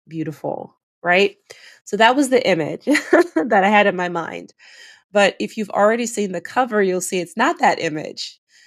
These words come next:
Because when I presented my, you know, my thoughts to the wonderful person who did the artwork, she created two renderings of, of my initial image.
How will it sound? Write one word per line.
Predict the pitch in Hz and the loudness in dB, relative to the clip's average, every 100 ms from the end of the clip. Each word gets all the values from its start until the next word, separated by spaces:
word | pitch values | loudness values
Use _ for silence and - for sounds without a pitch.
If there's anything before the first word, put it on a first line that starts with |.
| _ _ _ _ _ _ | _ _ _ _ _ _
Because | 202 - 208 190 185 180 196 - _ - | -6 -4 0 2 2 -2 -6 -14 _ -10
when | 196 196 | -6 -4
I | 190 | -4
presented | 190 185 175 185 185 175 | -6 -8 -4 -4 -4 -6
my, | 170 165 160 165 | -8 -8 -8 -10
you | - | -12
know, | 160 156 165 | -14 -14 -14
my | 151 143 | -18 -8
thoughts | 196 180 - - | -6 -4 -6 -10
to | - 185 165 160 156 156 _ _ | -10 -8 -8 -8 -12 -14 _ _
the | 160 156 165 - - | -10 -8 -10 -14 -18
wonderful | 160 156 160 | -16 -12 -12
person | - 160 147 135 147 143 | -8 -6 -6 -6 -10 -10
who | 170 | -10
did | 160 160 156 151 _ _ _ _ - | -4 -4 -4 -10 _ _ _ _ -8
the | 175 - | -4 0
artwork, | 190 - 160 160 - _ _ _ | -2 -2 -6 -6 -8 _ _ _
she | - 202 | -8 -8
created | - 208 214 226 | 0 2 2 0
two | - - 214 | -2 -6 -2
renderings | 180 175 175 170 165 | 0 0 -2 -4 -4
of, | 160 160 - - | -6 -8 -12 -18
of | 151 | -12
my | 160 165 | -8 -6
initial | 160 156 - 156 | -6 -8 -10 -10
image. | 190 233 175 175 - | -6 -4 -2 -4 -6